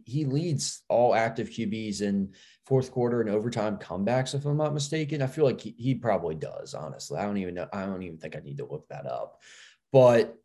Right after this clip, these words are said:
I think that Stafford a hundred percent has the stats. He's had the pedigree. And, you know, again, the Hall of Fame, I don't know if they're gonna take into account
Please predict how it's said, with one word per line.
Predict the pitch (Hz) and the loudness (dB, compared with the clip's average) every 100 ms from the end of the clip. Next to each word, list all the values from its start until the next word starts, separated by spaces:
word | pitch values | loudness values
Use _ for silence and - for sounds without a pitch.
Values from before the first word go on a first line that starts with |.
| _ _ - | _ _ 0
I | 135 | 2
think | 143 170 147 | 4 2 4
that | 165 135 | 4 4
Stafford | - 135 135 135 151 127 | 2 4 4 4 4 2
a | |
hundred | 113 143 139 | 2 0 0
percent | 120 107 92 | -2 -4 -2
has | 107 123 - | 0 2 0
the | 117 | -2
stats. | - 120 113 107 | 0 4 4 4
He's | 117 110 | 0 0
had | 123 113 | 0 0
the | 110 | 0
pedigree. | - 123 120 107 120 120 117 107 - - - _ - | 4 4 4 2 4 4 2 -2 -8 -20 -20 _ 0
And, | 135 143 139 131 117 - _ _ _ | 6 8 8 6 2 -6 _ _ _
you | 160 151 | 0 6
know, | 139 117 | 6 6
again, | 131 117 107 | 4 2 2
the | 117 117 - _ _ | 0 0 -6 _ _
Hall | - - 156 | -2 6 8
of | 143 | 8
Fame, | 143 139 135 | 8 6 4
I | 135 | 2
don't | 135 | 4
know | 123 | 2
if | 117 - | 0 -2
they're | 120 | -2
gonna | 117 113 | 0 -2
take | 98 117 113 | 2 2 2
into | 113 101 120 117 98 | -2 -2 0 0 0
account | 104 - 117 110 | -2 -2 0 0